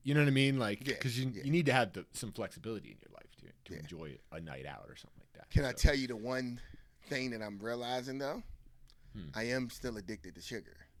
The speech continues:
Speaker 2: and it's bad
Speaker 1: Oh, yeah. Oh, yeah.
Speaker 2: because I, unfortunately,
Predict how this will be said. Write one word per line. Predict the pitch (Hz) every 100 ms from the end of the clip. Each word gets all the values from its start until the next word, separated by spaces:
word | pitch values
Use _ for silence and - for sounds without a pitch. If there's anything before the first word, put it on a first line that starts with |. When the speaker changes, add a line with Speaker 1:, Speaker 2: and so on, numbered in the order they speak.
| - - _ -
Speaker 2:
and | 104
it's | 92
bad | - 120 98 -
Speaker 1:
Oh, | 120
yeah. | 127
Oh, | 107 - - - - 113
yeah. |
Speaker 2:
because | 104 117 92 90 - _ _ _ _ _ -
I, | 123 113 - _ _ _ _ _ _ _
unfortunately, | 127 107 - 156 160 147 110 92 87 82